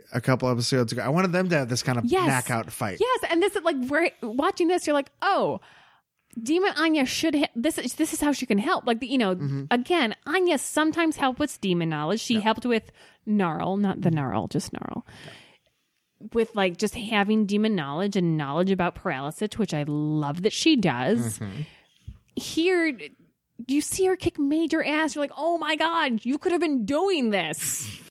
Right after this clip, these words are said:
Speaker 2: She's great.
Speaker 1: No, it's, it's, and you can just tell they're having so much fun using this giant set they clearly built so you could have a major fight in it.
Speaker 2: Mm-hmm.
Speaker 1: It's, it's really cool.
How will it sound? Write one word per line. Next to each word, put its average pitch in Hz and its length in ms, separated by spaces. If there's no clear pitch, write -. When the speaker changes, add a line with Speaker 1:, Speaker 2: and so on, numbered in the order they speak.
Speaker 2:
She's 302 220
great. 285 760
Speaker 1:
No, 156 280
it's, 123 360
it's, - 380
and 147 320
you 165 120
can 175 180
just 165 240
tell 143 460
they're 131 120
having 131 180
so 143 160
much 143 160
fun 135 240
using 131 320
this 127 160
giant 127 500
set 131 320
they 131 80
clearly 151 400
built 135 380
so 143 100
you 135 80
could 135 160
have 127 140
a 123 100
major 135 580
fight 120 300
in 120 100
it. 127 280
Speaker 2:
Mm-hmm. 220 480
Speaker 1:
It's, - 340
it's 110 240
really 92 180
cool. - 220